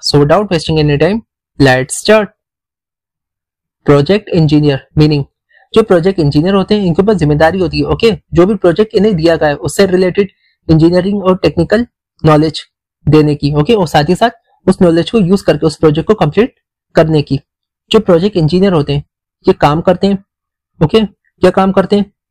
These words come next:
project को plan करते हैं, ओके, प्रोजेक्ट का criteria क्या होगा, means project को हमें कैसे बनाना है, project का review करते हैं, means reviews लेते हैं, okay, means जो भी review team होती है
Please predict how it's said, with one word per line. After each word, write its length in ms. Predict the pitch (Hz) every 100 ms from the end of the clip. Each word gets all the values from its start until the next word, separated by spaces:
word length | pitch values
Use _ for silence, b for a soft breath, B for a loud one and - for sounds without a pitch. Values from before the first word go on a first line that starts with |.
| _
project 300 | 165 160 165
को 60 | 151
plan 300 | 147 147 180
करते 280 | 180 - 196
हैं, 160 | 180 175
ओके, 180 | 165 202
प्रोजेक्ट 840 | 196 _ _ _ _ 165 156 165
का 80 | 185
criteria 500 | 175 147 147 160 190
क्या 160 | 185 190
होगा, 220 | 180 190
means 240 | 185 190
project 300 | - 156 165
को 60 | 190
हमें 160 | 175 165
कैसे 240 | 147 175
बनाना 340 | 175 175 180
है, 80 | 185 - _ _ _ _ _ -
project 320 | 156 175 - 190
का 80 | 165
review 300 | 143 170 190
करते 280 | 190 185
हैं, 100 | 190 - _
means 240 | 170 202 -
reviews 440 | 165 165 196 190
लेते 220 | 151 143 143
हैं, 80 |
okay, 220 | 143 143 214
means 300 | 190 220 -
जो 120 | 175
भी 80 | 214
review 240 | 196 185 196
team 160 | 190
होती 260 | 175 160
है 100 | 208